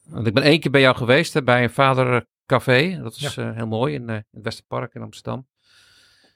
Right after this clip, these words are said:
Speaker 1: En daar, eh, daar, daar, dat was wel een mooi gesprek, maar het waren allemaal mannen die, die sowieso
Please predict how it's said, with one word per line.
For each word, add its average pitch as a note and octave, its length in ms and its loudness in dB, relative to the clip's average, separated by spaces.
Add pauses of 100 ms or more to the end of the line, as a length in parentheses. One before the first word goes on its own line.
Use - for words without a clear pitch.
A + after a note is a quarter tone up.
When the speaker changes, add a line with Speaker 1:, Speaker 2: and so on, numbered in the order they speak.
(160)
Speaker 1:
En A#2 120 -8
daar, A2+ 320 4
eh, G#2+ 100 0
daar, G#2+ 280 4
daar, G2+ 140 -2
dat E2 80 -14
was F#2+ 180 -14
wel F2+ 100 -16
een G2 100 -12
mooi G#2 120 -8
gesprek, G#2+ 280 -8
maar A2 140 -2
het G#2+ 100 -6
waren A2+ 200 2
allemaal B2+ 220 0
mannen C3+ 420 4
die, B2+ 240 0
die B2+ 320 -2
sowieso C#3 720 2